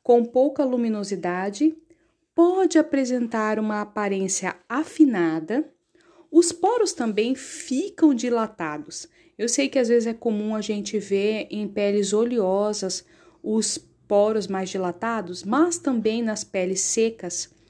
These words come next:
podem aparecer poros dilatados devido ao repuxamento causado pela falta de água. Então, coloque aí também na sua dieta o aumento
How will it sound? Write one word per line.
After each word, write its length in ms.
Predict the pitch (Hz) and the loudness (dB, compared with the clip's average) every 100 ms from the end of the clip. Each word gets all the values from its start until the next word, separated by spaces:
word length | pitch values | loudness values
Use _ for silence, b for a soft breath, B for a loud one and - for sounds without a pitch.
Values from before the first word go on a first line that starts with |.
| b b b _ - | b b b _ -2
podem 400 | 220 240 254 254 | 2 2 0 -4
aparecer 420 | - 247 233 226 | -4 -4 -2 -6
poros 300 | - 214 220 | -4 -4 -2
dilatados 800 | 226 214 208 208 190 190 233 - B B B | -2 -4 -6 -6 -6 -4 -6 -8 B B B
devido 460 | 214 285 240 262 240 | 0 2 2 0 2
ao 120 | 262 | 0
repuxamento 1080 | 262 311 359 359 349 349 294 220 214 226 269 | 2 0 2 2 2 2 0 0 -4 -6 -8
causado 640 | - 285 269 240 240 233 | -6 -4 -2 -2 -2 -4
pela 240 | - 262 | -4 -2
falta 420 | 262 - 254 247 262 | -2 -2 -2 0 -4
de 320 | 262 285 311 | 2 4 4
água. 480 | 214 180 165 147 - b b b b | 2 -2 -2 -4 -6 b b b b
Então, 480 | - 208 - 202 202 | -8 -8 0 0 0
coloque 520 | 226 262 240 359 - | -2 0 2 0 2
aí 120 | 370 269 | 0 0
também 320 | 254 208 190 | -2 0 0
na 120 | 196 | 0
sua 180 | 196 196 | -2 -4
dieta 500 | 190 185 190 - - | 0 0 0 -4 -6
o 120 | 226 247 | 0 2
aumento 720 | 240 226 202 226 269 294 | 2 2 0 -2 -2 -2